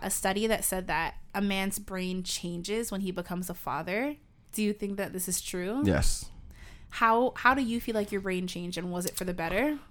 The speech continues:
Speaker 2: Um, it was for the better of humanity, but not for the better of me.
Speaker 1: <laughs>
Speaker 2: Um,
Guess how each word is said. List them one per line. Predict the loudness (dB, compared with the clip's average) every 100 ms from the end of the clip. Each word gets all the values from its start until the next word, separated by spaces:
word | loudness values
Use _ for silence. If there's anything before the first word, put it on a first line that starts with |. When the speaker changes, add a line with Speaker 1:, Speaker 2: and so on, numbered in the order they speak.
| 0 6
Speaker 2:
Um, | 8 10 10 10 10 10 6 0 8
it | 8 12
was | 12 12
for | 12 12
the | 12
better | 12 12 12 12
of | 10 8 8 6 6 4 4 -6 -6
humanity, | 2 6 8 10 10 10 10
but | 10
not | 10 8 8
for | 8
the |
better | 10 10 10
of | 10
me. | 8 8 2 -14 -18 -16
Speaker 1:
<laughs> | -14 -10 0
Speaker 2:
Um, | 6 8 8 8 6 6 6 4